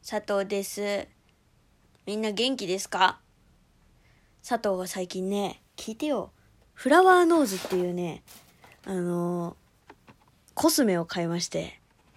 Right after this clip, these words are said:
いやー、これがね、あのー、セーラームーンみたいなね、やつなんですよ、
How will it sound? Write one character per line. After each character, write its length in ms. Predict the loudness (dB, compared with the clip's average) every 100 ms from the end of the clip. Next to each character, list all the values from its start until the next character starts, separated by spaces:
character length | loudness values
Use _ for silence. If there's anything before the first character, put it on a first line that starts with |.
| _
い 80 | -4
や 460 | -2 0 0 -2 -6
ー、 60 | -8
こ 220 | -6 0
れ 180 | 0 2
が 200 | 2 4
ね、 800 | 4 6 6 6 6 4 2 -4 -12 -12 -14 -8
あ 200 | 0 2
の 480 | 4 6 6 4 2
ー、 20 |
セ 220 | 4 6
ー 20 | 10
ラ 60 | 10 10 10 8 8 8 8
ー 20 |
ム 60 |
ー 20 | 6
ン 40 |
み 100 | 2
た 180 | 2 2
い 120 | 2
な 120 | 0
ね、 480 | 0 2 2 0 -6 _ _ _ _ _ -6
や 120 | -4
つ 120 | 0
な 120 | 0
ん 60 | 0
で 100 | -2
す 120 | 2
よ、 320 | 4 4 2